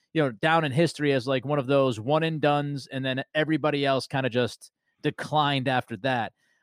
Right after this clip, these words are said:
Uh, the next thing we wanna talk about is Julian Edelman. Uh,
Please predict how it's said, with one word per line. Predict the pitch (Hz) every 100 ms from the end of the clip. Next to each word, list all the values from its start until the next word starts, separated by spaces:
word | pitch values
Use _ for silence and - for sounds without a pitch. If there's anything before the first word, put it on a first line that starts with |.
| _
Uh, | 156 151 151
the | 170
next | 208 247 -
thing | 220 180
we |
wanna | 170 160
talk | 139 143 127
about | 117 120 117 104 _ _ _ _ _ _ _ -
is | 170
Julian | - 190 208 175
Edelman. | 160 127 90 _
Uh, | _